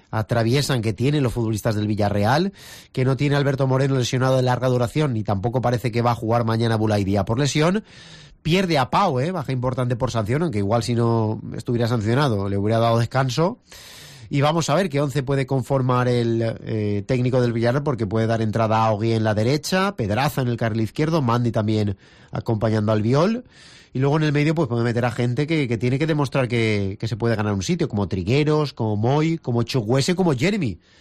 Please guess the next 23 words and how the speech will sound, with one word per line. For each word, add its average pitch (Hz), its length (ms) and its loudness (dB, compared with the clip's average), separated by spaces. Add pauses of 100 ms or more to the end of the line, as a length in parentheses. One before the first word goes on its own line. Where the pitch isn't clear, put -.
(580)
Fijaos, 135 480 -2
eh, 123 80 -4
qué 135 80 -6
fondo 135 220 0
de 147 40 2
armario 135 320 0
tiene 139 160 0
el 135 60 0
Villarreal. 127 400 2
Ninguno 123 500 2
de 123 120 2
estos 180 320 -2
son 127 100 -2
jugadorazos 123 680 -2
y 135 120 -4
no 127 160 2
jugaron 135 440 0
ninguno 107 520 0
de 107 100 -4
titulares 107 480 -2
ante 98 220 -2
el 95 100 0
Bayern. 80 380 -2